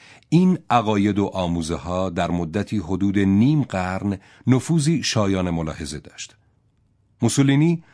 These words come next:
بنیانگذار فاشیسم، مرتب آثار نیچه را می‌خواند.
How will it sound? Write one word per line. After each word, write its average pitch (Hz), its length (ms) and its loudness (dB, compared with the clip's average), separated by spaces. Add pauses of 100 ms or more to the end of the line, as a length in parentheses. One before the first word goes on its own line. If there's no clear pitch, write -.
(240)
بنیانگذار 131 840 4
فاشیسم، 127 720 -2 (260)
مرتب 147 580 0
آثار 117 460 0
نیچه 98 280 0
را 87 120 -2
می‌خواند. 73 500 -10